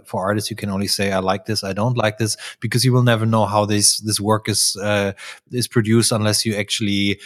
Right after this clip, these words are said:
engage with, uh, with the background. You know, it's like you can like stuff. I think when, when, for example, Shepard Fairey started to get bigger for a lot of people was the imagery that they got really attached to. And of course, that there's, like, a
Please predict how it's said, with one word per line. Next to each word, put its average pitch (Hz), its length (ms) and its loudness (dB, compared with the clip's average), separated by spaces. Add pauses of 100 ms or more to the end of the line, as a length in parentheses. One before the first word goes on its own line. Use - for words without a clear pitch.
(140)
engage 98 800 0
with, 104 420 -6
uh, 92 300 -4
with 104 160 -8
the 110 60 -4
background. 82 560 -12
You 107 100 -2
know, 110 180 2
it's 104 160 0
like 104 160 -6
you 107 80 -6
can 117 180 0
like 113 260 2
stuff. 117 280 2
I 107 140 0
think 110 240 -4
when, 107 200 0 (320)
when, 107 200 -2
for 104 160 -6
example, 104 580 0
Shepard 104 300 -4
Fairey 110 340 2
started 104 360 2
to 113 100 -2
get 107 340 -6
bigger 113 460 2
for 107 200 -4
a 104 60 0
lot 101 140 2
of 101 120 -4
people 113 300 -2
was 107 160 0
the - 180 -8
imagery 117 600 2
that 104 300 0
they 107 120 -4 (120)
got 110 160 -6 (100)
really 110 260 0
attached 107 220 -4 (220)
to. 117 160 2
And 117 100 2
of 123 100 0
course, 110 220 -2
that 104 120 -8
there's, 104 200 -4
like, 98 180 -4
a 104 160 2